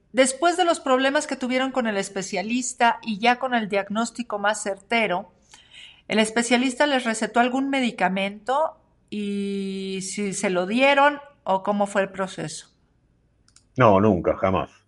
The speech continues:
Speaker 2: jamás, nunca, nunca,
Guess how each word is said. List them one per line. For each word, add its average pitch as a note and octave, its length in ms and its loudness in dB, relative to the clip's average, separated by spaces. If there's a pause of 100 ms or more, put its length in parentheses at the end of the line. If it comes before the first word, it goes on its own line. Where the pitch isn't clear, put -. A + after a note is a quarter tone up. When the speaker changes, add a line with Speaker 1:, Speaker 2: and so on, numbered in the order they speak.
(140)
Speaker 2:
jamás, F#2 360 -2 (280)
nunca, F#2 460 -2 (440)
nunca, F2+ 440 0